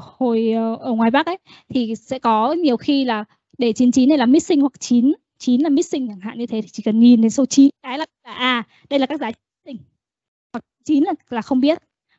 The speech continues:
Còn những cái nội dung trên thì nó có thể thay đổi qua các cái nghiên cứu thì mình phải để theo cái giá trị của nó,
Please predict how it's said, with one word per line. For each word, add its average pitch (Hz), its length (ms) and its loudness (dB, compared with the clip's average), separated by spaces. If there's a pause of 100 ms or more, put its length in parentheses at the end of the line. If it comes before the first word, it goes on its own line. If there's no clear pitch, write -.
Còn 254 140 2
những 294 100 2
cái 349 80 0
nội 339 220 2
dung 302 200 0
trên 311 320 0 (240)
thì 277 60 -8
nó 262 80 -4
có 302 80 -6
thể 339 160 -2
thay 339 180 -2
đổi 269 180 4
qua 320 180 0
các 403 160 -10
cái 381 80 -6
nghiên 320 180 -4
cứu 285 360 -2 (420)
thì 262 120 -4
mình 247 200 0
phải 226 220 -8 (240)
để 226 320 -10
theo 285 400 -8 (120)
cái 233 100 -6 (240)
giá 247 160 -6
trị 302 180 -12
của 226 100 -12
nó, 220 280 -10